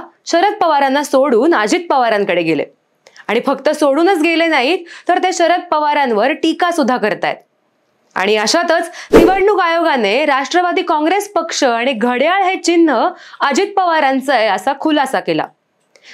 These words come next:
नेमक्या कोणत्या निकषांवर राष्ट्रवादी काँग्रेस पक्ष हा अजित पवारांचा आहे, यावर दावे प्रतिदावे होत असतानाच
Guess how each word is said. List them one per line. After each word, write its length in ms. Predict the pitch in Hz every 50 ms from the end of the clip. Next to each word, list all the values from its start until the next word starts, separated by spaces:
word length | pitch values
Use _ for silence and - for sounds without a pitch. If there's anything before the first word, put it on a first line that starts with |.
| - -
नेमक्या 280 | 262 330 330 339 403 415
कोणत्या 420 | 415 403 339 320 320 302 - 392 403
निकषांवर 800 | 370 359 339 339 339 359 349 392 339 285 247 202 196 240 277
राष्ट्रवादी 520 | 277 254 254 262 262 339 359 359 349 302 359
काँग्रेस 460 | 339 349 320 302 311 330 359 339 339
पक्ष 300 | - 320 311 - - -
हा 600 | 254 196 226 311 320 - - - - - 320 330 311
अजित 240 | 302 285 381 359 349
पवारांचा 480 | 359 349 339 339 320 320 311 254 - 247
आहे, 100 | 170 - - _ _ _ - - - -
यावर 320 | 226 247 233 233 269 285 277
दावे 320 | 220 254 233 240 294 359
प्रतिदावे 640 | 349 349 339 339 339 320 277 302 262 226 220 247 294
होत 300 | 277 254 330 381 381 381
असतानाच 680 | 359 339 339 339 339 320 302 247 202 202 262 330 -